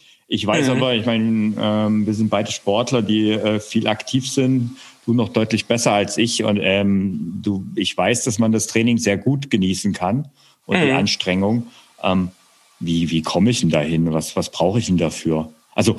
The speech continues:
Speaker 1: oder, mm, ja, was, was kann ich eigentlich tun, damit ich das Ganze ein bisschen irgendwann genieße? Muss ich einfach nur Geduld haben? Reicht es vielleicht?
Speaker 2: Ähm, natürlich, natürlich darfst du, ähm,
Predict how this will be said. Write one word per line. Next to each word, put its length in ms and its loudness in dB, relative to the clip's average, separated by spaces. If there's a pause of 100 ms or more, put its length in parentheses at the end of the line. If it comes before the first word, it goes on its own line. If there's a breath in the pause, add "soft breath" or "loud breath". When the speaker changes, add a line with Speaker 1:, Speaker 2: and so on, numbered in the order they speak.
(120)
Speaker 1:
oder, 280 2 (800 loud breath)
mm, 680 -6
ja, 300 2
was, 200 -2
was 140 0
kann 140 0
ich 140 2
eigentlich 220 0
tun, 280 2
damit 320 2
ich 100 0
das 180 -2
Ganze 720 0 (220)
ein 100 -6
bisschen 280 -2
irgendwann 400 0
genieße? 400 0
Muss 200 0
ich 120 0
einfach 240 0
nur 140 2
Geduld 420 0
haben? 560 -2 (100)
Reicht 200 -2
es 60 -14
vielleicht? 280 -2
Speaker 2:
Ähm, 560 0 (220)
natürlich, 640 -2
natürlich 520 -2
darfst 340 -2
du, 200 0
ähm, 540 0